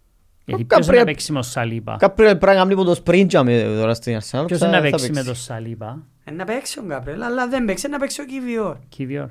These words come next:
Speaker 1: Ε, αριστερά;
Speaker 3: Ο Ζιτσέγκο.
Speaker 1: Μα, ε, μα υπάρχει ο Ζιτσέγκο;
Speaker 2: Είναι πρόβλημα,
Speaker 3: Ε,
Speaker 2: τža.
Speaker 3: ήταν πας στον πάγκο, είδε.
Speaker 1: Εντά-,
Speaker 2: Εντάξει, σιγά και ο Κιβιόρ τώρα, μεν, τέλος πάντων.
Speaker 1: Όχι, απλά πρέπει να παίξει κάποιος στη
Speaker 3: Α,
Speaker 1: θέση του.
Speaker 3: σιγά τον Κιβιόρ τώρα.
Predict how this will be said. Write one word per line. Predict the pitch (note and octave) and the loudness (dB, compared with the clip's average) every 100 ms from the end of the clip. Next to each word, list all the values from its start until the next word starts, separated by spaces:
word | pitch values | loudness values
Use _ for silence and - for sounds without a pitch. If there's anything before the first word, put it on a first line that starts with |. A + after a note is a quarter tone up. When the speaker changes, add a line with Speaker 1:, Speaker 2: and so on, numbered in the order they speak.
| - | -8
Speaker 1:
Ε, | D#3 | -2
αριστερά; | C3 B2+ - C#3 F#3 - _ _ _ - | -2 -2 -4 -2 -4 -8 _ _ _ -12
Speaker 3:
Ο | F#4+ F4+ F4+ D#4+ D#4+ | -8 -6 -4 -4 -6
Ζιτσέγκο. | D#4 - B3+ D#3 A#2+ - - | -6 -6 -6 -8 -12 -16 -6
Speaker 1:
Μα, | B2 C#3 | 0 0
ε, | C3 - - | 0 -6 -10
μα | E2+ C3 | -4 -4
υπάρχει | B2 C3+ D3 - | 2 0 0 -4
ο | |
Ζιτσέγκο; | E3+ E3+ - F#3 D3+ | -6 -6 -8 -2 0
Speaker 2:
Είναι | D3 | 2
πρόβλημα, | C#3 D3 A#2 | 0 0 -6
Speaker 3:
Ε, | A2+ | -6
Speaker 2:
τža. | - | -8
Speaker 3:
ήταν | C4 | -6
πας | B3+ | -8
στον | B3 C4+ | -8 -4
πάγκο, | B3+ C4 A3+ D3+ - | -4 -4 -6 -10 -14
είδε. | C4 A3+ - - - - - _ - - - - - - - - | -10 -10 -10 -14 -16 -18 -20 _ -20 -20 -20 -20 -20 -20 -20 -18
Speaker 1:
Εντά-, | - B2 B2+ D3+ | -14 -10 -6 0
Speaker 2:
Εντάξει, | D#3 - F#3 | 0 0 -2
σιγά | - E3+ | 4 4
και | F3+ | 4
ο | E3 | 2
Κιβιόρ | B2+ E3 D3+ A#2+ | 0 -2 -2 -4
τώρα, | - G#2+ A2 | -6 -8 -6
μεν, | B2+ B2+ A#2 A#2 - | -8 -8 -10 -12 -8
τέλος | B2 | -8
πάντων. | - C#3+ F3 | -8 -6 -2
Speaker 1:
Όχι, | A3 | 0
απλά | F3 - F3 | 0 -2 -2
πρέπει | - F#3 | 0 -2
να | E3+ | -2
παίξει | E3+ - | -6 -6
κάποιος | F3+ - F3+ | -4 -4 -6
στη | F#3 D#3 | -6 -8
Speaker 3:
Α, | |
Speaker 1:
θέση | - E3+ D3+ F3+ | -4 -2 -2 -2
του. | F#3 F3 E3 | 0 -2 -2
Speaker 3:
σιγά | C#3 D#3 | -4 -4
τον | G3 F#3 | -4 -6
Κιβιόρ | D#3+ F3 D3+ B2 - | -8 -10 -10 -12 -14
τώρα. | - F#2+ | -16 -16